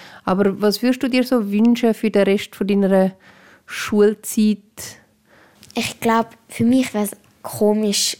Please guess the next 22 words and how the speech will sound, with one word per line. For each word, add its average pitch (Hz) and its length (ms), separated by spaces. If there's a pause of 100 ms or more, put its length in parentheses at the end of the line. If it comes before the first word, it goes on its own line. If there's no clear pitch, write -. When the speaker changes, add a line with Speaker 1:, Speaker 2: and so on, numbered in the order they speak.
(260)
Speaker 2:
ganz 202 400
ohne 214 360
Leistungsdruck. 202 1160 (160)
Aber 208 340 (480)
ich - 200
wünsch 262 280
mir 254 140
einfach, 226 440 (440)
dass 220 220
auch 208 300 (180)
die 220 60
Lehrpersonen 214 1040 (380)
oder 214 240
meine 214 420 (280)
Lehrpersonen 202 560
dann 196 180
in 196 120
der 190 100
Sek 220 360
oder 196 220
im 190 220
Gymi, 233 420